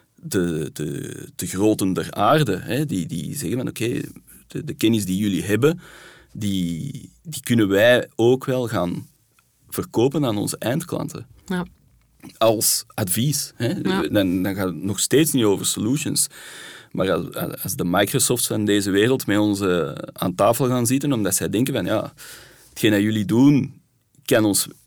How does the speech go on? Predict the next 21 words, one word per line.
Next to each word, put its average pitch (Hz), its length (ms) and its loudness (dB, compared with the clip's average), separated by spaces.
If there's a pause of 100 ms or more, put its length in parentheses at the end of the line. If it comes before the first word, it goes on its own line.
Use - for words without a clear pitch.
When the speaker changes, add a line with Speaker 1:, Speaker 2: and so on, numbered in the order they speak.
(120)
Speaker 1:
helpen 120 640 2
om 98 260 -2
ook 107 420 4
zelf - 760 2 (480)
verder 131 400 4
te 143 120 -4
gaan 131 200 2
verduurzamen 135 680 0
op - 100 -6
vlak - 180 0
van 139 140 0
onze 107 180 -2
datacenters 123 840 -2 (580)
en 107 320 2 (100)
onze 110 300 0
interne 131 1080 2 (100)
gebruiken 131 880 2
te 139 120 -2
gaan 139 240 2
optimaliseren." 131 1040 0 (300)
Ja, 110 440 2